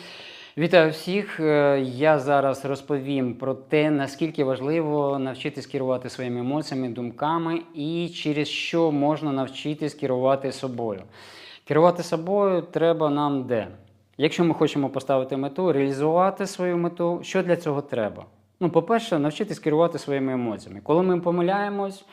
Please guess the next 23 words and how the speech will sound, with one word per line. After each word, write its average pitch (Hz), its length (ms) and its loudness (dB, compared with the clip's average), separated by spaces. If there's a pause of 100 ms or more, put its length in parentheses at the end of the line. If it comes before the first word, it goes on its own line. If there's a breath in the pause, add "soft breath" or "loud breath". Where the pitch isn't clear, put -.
(300 loud breath)
нам 165 300 6
треба 175 520 2
зібрати 151 480 0
себе, 151 300 -4
заспокоїтись, 147 1160 -2
е, 127 160 -4
змінити 175 1120 2
свій 147 240 -4
фокус 143 460 -2
уваги 156 640 0
не 151 120 0
на 147 140 2
помильці, 156 640 0
а 143 140 0
на 147 200 0
досвіду. 113 640 -2 (480 loud breath)
І 147 80 0
почати 180 680 0
усвідомлено, 151 1300 0 (160)
керуючи 143 580 2
собою, 135 560 0 (100)
емоціями, 131 840 0
думками, 131 840 0